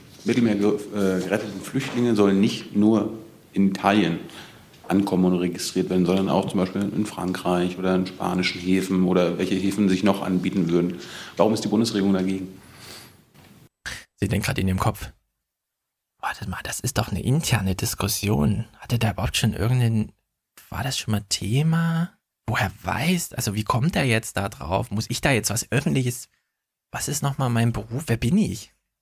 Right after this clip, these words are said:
Speaker 2: So ungefähr.
Speaker 1: Das fordert Italien, ja.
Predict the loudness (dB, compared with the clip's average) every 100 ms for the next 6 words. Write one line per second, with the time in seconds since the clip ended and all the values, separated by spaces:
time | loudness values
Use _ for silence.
0 | _ -16 -10 -8 -4 -4 -4 -12 _ _
1 | _ _ _ _ _ -20 -20 -20 _ _
2 | -8 -6 0 2 2 0 -6 -4 -2 -2
3 | -4 -8